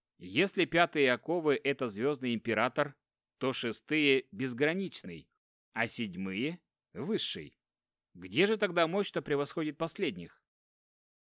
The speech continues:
Ты ошибаешься. В действительности прорыв на ступень Безграничного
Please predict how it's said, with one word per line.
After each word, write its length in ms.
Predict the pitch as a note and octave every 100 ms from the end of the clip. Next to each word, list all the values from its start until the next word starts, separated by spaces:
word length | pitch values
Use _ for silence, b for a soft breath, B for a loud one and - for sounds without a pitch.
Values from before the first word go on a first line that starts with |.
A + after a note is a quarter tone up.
| _ _ -
Ты 160 | G#2
ошибаешься. 920 | G#2+ - A2+ G#2 A#2+ G2+ - - D2 - _ -
В 120 | F2
действительности 1000 | G#2 B2 - C#3 G3+ G#3 F3+ D#3 - D3+
прорыв 520 | - A#2+ A2+ D#3 D#3
на 80 | D3
ступень 440 | - A#2+ C#3+ D3
Безграничного 1080 | B2 B2+ A2+ A2 A2+ D3+ - C#3+ A#2+ A2